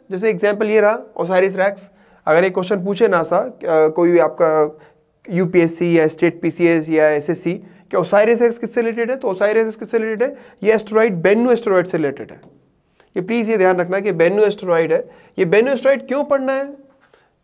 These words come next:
क्योंकि आने वाले कुछ सालों बाद, हो सकता है पचास, सत्तर, अस्सी सालों के बाद ये एस्टेरॉयड हमारे अर्थ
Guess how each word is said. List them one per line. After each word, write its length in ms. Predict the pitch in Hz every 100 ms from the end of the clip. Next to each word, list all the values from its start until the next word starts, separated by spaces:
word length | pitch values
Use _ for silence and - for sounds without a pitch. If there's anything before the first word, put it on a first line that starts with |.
| _ _ _ _ _
क्योंकि 440 | - 220 214 247 - -
आने 300 | 160 202 220
वाले 300 | 208 202 202
कुछ 240 | 208 233
सालों 460 | - - 165 156 156
बाद, 320 | 151 147 - - _ _ _ _ _ _ _ -
हो 60 | 147
सकता 240 | 160 180
है 100 | 170
पचास, 380 | - 175 165 165
सत्तर, 260 | 156 185
अस्सी 240 | 165 - 175
सालों 280 | 175 156 156
के 120 | 151
बाद 480 | 143 156 220 269 - _ _ 143
ये 340 | 156 202 -
एस्टेरॉयड 560 | 160 151 160 151 160 196
हमारे 400 | 139 147 160 175 -
अर्थ 200 | 165 175